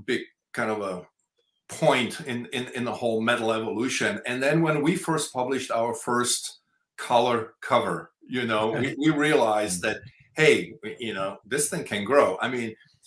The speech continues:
Speaker 1: keep in mind, Metal Rendezvous ended up with a hundred twenty-five thousand copies print
Speaker 2: Right.
Speaker 1: run, you know?
Speaker 2: Mm.
Speaker 1: Um, so when we did that first, when we did first cover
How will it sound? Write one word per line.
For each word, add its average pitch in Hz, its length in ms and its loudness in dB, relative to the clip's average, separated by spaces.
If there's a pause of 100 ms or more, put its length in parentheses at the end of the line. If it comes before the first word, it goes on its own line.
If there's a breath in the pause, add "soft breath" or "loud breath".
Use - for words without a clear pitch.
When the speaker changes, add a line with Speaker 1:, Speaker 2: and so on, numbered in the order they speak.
(160)
Speaker 1:
keep 160 200 4
in 135 100 4
mind, 131 380 4
Metal 131 240 2
Rendezvous 131 400 2
ended 135 260 -2
up 120 140 0
with 117 100 -4
a 110 60 -2
hundred 131 220 -2
twenty-five 117 500 -4
thousand 107 400 -2
copies 107 680 -6
print 139 240 0
Speaker 2:
Right. 87 100 -2
Speaker 1:
run, 87 120 0 (280)
you 120 200 -4
know? 117 300 -4 (100)
Speaker 2:
Mm. 85 200 -8 (200)
Speaker 1:
Um, 120 320 2 (220)
so 131 200 2
when 135 180 0
we 196 140 4
did 196 160 6
that - 160 4
first, 147 580 2
when 135 180 -4
we 165 60 2
did 151 180 2
first - 400 0
cover 135 500 2